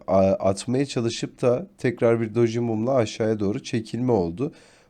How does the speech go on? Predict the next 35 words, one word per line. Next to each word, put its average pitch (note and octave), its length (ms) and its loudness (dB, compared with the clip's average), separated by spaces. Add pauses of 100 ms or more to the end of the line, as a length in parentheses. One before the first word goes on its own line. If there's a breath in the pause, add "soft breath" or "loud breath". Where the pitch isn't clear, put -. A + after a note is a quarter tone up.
Burada B2 280 -2
çekilmesini B2+ 680 0
beklediğimiz C3 580 0
yerler B2 360 4
önceki A2+ 520 0
videoda B2 380 0
da B2 80 0
söyledik A#2 440 0
sizlere, F2+ 520 -2
dört G2+ 260 -2
bin G#2+ 160 0
yüz G2+ 260 -2
elli G2+ 340 -2
dolar F#2+ 360 2
bandlarıydı. B2 800 -2 (400 loud breath)
Ve G2 140 -2
bu C3 140 -2
bandlara B2 440 4
gelmeden G2+ 640 2
de C3 180 -4
buradan A#2 400 0
tekrar A2+ 460 -2
bir, G#2+ 200 -4 (240 soft breath)
e, F#2 120 0
güç G#2 300 -6
almadan G#2+ 540 2
da C3 60 -4
yukarıya A#2+ 460 -2
doğru G2 200 0
hareket G#2+ 420 -2
etmeyeceğini G#2+ 800 -2 (280 loud breath)
düşünüyorum D3+ 580 2
ben F#2 160 2
şahsım A#2+ 480 -2
adına. G#2 360 -4